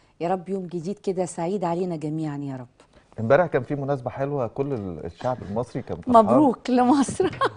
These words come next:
Speaker 1: <laughs>
Speaker 2: مبروك لمنتخب الشباب اللي بجد، آه، رفع راسنا
Speaker 1: شرفنا.
Speaker 2: وشرفنا،
Speaker 1: مم.
Speaker 2: وقدر ان هو يفوز بنتيجة رائعة.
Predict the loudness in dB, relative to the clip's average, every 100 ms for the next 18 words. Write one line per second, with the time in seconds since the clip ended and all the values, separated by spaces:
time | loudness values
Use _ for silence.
0 | -6 -6 -6 -4 2 2 2 0 -2 -4
1 | -6 -4 0 0 0 -2 -4 2 2 2
2 | -4 -2 -2 -6 -6 -6 -4 -4 2 4
3 | 6 4 2 -2 0 0 0 -2 -6 -10
4 | -12 -10 -8 0 2 2 2 2 2 0
5 | -2 -2 0 0 0 -4 -2 0 0 -4
6 | _ _ _ _ -4 -2 -2 -2 0 0
7 | 0 _ _ -4 4 6 6 4 0 -2